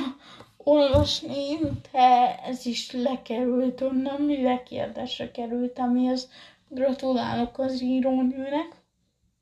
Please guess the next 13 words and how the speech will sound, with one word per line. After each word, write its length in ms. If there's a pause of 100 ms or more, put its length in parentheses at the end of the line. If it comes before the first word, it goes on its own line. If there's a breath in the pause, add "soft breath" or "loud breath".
(520)
Tényleg. 540 (760 soft breath)
Szóval, 440
mint 360
mondottam, 880 (720 soft breath)
ez 260
is, 300
hú, 400
de 200
kötői 580
vagyok, 440
mondottam. 840 (460 loud breath)
Na 140
mindegy. 440